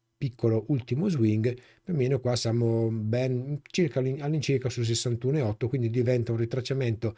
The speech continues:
tale da poter essere lavorato al rialzo. Però noi sappiamo che sul time frame superiore abbiamo già una fase ribassista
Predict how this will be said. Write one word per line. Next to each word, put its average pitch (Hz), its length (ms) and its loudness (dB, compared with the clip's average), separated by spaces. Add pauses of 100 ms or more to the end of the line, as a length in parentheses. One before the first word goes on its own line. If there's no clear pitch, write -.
(460)
tale 143 260 4
da 123 120 2
poter 127 320 0
essere 117 280 0
lavorato 107 380 0
al 110 80 0
rialzo. 95 400 -2
Però 160 340 4 (720)
noi 113 160 0
sappiamo 120 460 4
che 120 280 2 (300)
sul 110 180 -8
time 107 200 2
frame 131 180 4
superiore 127 600 4
abbiamo 113 560 0
già 113 320 0
una 120 180 0
fase 120 320 0
ribassista 110 720 0